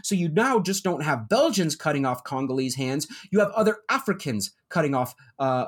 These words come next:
uh, Congolese hands because it would shorten their indentured service, their indentured servitude terms.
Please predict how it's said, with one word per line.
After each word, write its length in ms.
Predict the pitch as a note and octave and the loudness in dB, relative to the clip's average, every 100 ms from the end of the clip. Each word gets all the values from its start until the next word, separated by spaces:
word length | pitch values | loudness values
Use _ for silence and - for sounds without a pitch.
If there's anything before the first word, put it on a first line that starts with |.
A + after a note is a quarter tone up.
| C3 | -2
uh, 120 | B2 | -2
Congolese 580 | D#3+ D3+ C#3+ C3+ B2+ - | -2 -2 0 0 -2 -2
hands 300 | A#2+ C3+ E3+ | -2 -2 -2
because 260 | D#3 E3+ E3 | -4 -4 -2
it 60 | |
would 100 | D3 | -2
shorten 480 | - - A3+ D3 D3 | -4 2 2 4 0
their 120 | D3+ | 2
indentured 440 | D3+ C#3 D3 C#3+ C3+ | 2 0 -2 -2 -4
service, 580 | D3 B2 A#2+ - - - | -2 -2 -2 -4 -10 -14
their 260 | C#3 C3 B2+ | -6 -2 -2
indentured 400 | A#2+ C3 C3 A#2+ | -2 -2 -4 -4
servitude 460 | B2+ A#2 A#2 G#2+ | -4 -4 -6 -8
terms. 400 | - G#2 - - | -6 -8 -8 -14